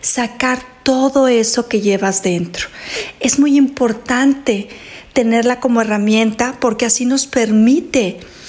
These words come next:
expresarnos, desahogarnos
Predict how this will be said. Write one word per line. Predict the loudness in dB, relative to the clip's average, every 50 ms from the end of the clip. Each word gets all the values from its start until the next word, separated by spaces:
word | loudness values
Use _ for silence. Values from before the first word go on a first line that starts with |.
| -20 -14 -6
expresarnos, | -4 -2 -2 -2 -2 -4 -2 -2 0 0 0 0 0 0 0 0 0 0 0 0 0 0 -2 -2 -2 -2 0 2
desahogarnos | 2 2 0 0 -2 -2 -2 -2 -2 0 0 0 0 0 0 0 0 0 0 -2 -2 0 0 0 -2